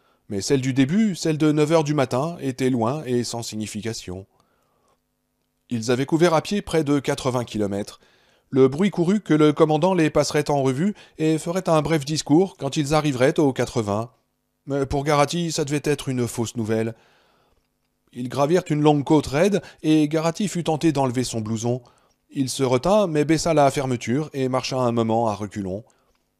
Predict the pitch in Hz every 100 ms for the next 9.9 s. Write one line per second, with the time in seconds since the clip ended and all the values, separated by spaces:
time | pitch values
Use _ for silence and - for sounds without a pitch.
0 | _ - 104 113 123 127 135 123 123 131
1 | 123 120 123 160 147 147 135 120 135 -
2 | - _ - 135 139 165 156 196 165 143
3 | 135 147 143 139 131 127 - - - 127
4 | 147 151 139 127 127 120 127 147 120 117
5 | - 120 - 117 117 110 - 107 107 107
6 | - 107 107 117 _ _ _ _ _ _
7 | _ _ _ - 175 - 190 - 165 123
8 | - _ _ - 170 180 208 - 208 160
9 | 139 131 131 123 123 120 120 107